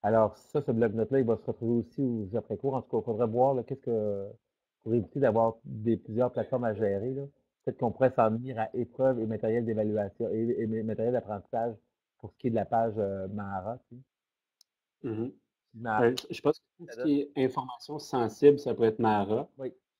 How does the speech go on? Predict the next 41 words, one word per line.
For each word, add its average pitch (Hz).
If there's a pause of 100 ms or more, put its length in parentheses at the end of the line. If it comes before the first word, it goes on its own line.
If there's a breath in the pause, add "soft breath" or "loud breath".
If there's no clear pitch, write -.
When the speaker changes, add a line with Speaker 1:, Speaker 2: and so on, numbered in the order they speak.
Speaker 2:
Puis 110
par 107
la 101
suite, 123
tout -
ce -
qui 131
est 123
justement 120
des 117
initiatives 120
plus 127
locales, 113
le 110
partage 110
de, 107
de, 98
de, 92
de 120
sites -
web, 113
d'hyperliens 110
ou 110
de 101
matériel 104
qui -
est -
peut-être 107
un 101
peu 104
plus 113
mainstream, 110 (380 soft breath)
ben 104
ça, 113
ça 113
pourrait 110
être 107
dans 107
le 98
document 104
collaboratif 98